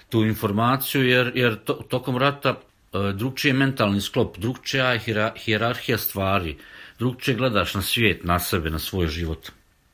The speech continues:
Mi smo imali, naravno, samo jednu misiju, to je preživjeti. Nakon rata dolaze drugi prioriteti. Jedan od tih prioriteta je da se obnovi grad,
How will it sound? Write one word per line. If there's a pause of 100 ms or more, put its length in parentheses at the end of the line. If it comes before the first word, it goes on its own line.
Mi
smo
imali,
naravno,
samo
jednu
misiju,
to
je
preživjeti.
Nakon
rata (800)
dolaze
drugi
prioriteti.
Jedan
od
tih
prioriteta
je
da
se
obnovi
grad,